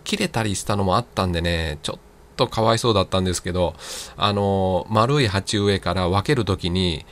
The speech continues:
シャワーで水を当てながらね、こう土を少しずつ崩して、で、えー、葉っぱと根っこだけにして、全部土を洗い流して、で、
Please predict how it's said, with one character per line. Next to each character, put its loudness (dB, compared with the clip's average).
シ 0
ャ 2
ワ 2
ー 2
で 0
水 0
を 2
当 4
て -2
な 2
が 0
ら 0
ね、 -4
こ -4
う -4
土 -2
を 0
少 -4
し 0
ず -2
つ -4
崩 -2
し -2
て、 0
で、 2
え 0
ー、 -12
葉 2
っ -4
ぱ 0
と -2
根 2
っ -16
こ -2
だ 0
け 0
に 0
し -4
て、 2
全 0
部 -6
土 -4
を 0
洗 0
い 2
流 2
し -8
て、 -4
で、 2